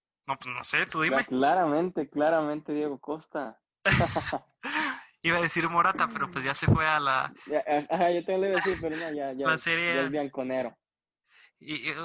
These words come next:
Speaker 1: hubiéramos puesto a Suárez, pero sabemos que Suárez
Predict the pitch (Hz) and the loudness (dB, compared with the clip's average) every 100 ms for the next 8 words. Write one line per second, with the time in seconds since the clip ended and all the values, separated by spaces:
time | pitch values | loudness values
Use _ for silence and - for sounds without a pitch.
0 | 160 165 185 240 185 175 165 196 - 190 | -4 2 4 4 0 -2 -2 0 2 4
1 | 202 247 - 165 147 - 139 156 170 - | 4 0 -6 -4 -4 0 -2 -2 -8 -6
2 | 143 - 143 165 165 - | -4 0 2 2 -2 -8